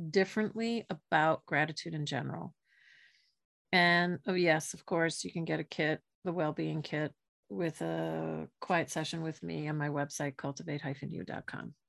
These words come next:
So as I start to bring this to a close, this conversation,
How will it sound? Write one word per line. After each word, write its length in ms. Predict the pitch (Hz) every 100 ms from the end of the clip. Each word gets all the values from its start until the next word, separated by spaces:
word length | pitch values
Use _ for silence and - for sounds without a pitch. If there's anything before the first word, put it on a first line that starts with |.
| _ _ _ -
So 380 | - 208 196 - _ _ _ _ _ -
as 260 | 185 185 185
I 140 | 170
start 320 | 170 - 160 -
to 120 | -
bring 220 | 156 156
this 160 | 151 -
to 140 | -
a 60 | 143
close, 680 | - 151 123 160 220 240 -
this 160 | 156 -
conversation, 1200 | - 143 143 135 - 143 135 - 190 214 226